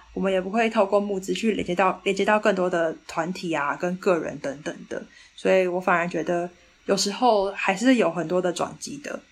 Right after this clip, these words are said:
那在这一次能量累积之后，我们到明年，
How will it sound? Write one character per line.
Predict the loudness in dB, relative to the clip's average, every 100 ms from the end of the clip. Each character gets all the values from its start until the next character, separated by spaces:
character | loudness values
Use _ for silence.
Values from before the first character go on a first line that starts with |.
| _ -2
那 | 0 2
在 | 4 4
这 | 4
一 |
次 | 2 2
能 | 2
量 | 0 0
累 | 0
积 | -2
之 | -2 -2
后， | 0
我 | -2
们 | -2 0
到 | 2 2
明 | 0 -2
年， | -2 -4